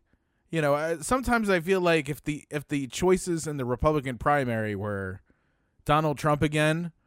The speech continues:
or can of gas and matches,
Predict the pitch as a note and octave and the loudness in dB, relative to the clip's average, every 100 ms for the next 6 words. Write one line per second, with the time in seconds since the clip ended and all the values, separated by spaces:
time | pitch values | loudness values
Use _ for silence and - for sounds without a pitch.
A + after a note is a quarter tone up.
0 | _ _ - C3 A#2+ A2+ G#2+ G#2 _ _ | _ _ -4 -2 0 0 -4 -6 _ _
1 | _ _ _ - - D3+ D3+ C3 C3 C3+ | _ _ _ -2 2 2 2 0 0 2
2 | D3 C#3+ C3 B2+ C#3+ - F3 G3+ F#3+ - | 2 2 -2 -2 -2 4 6 6 2 -8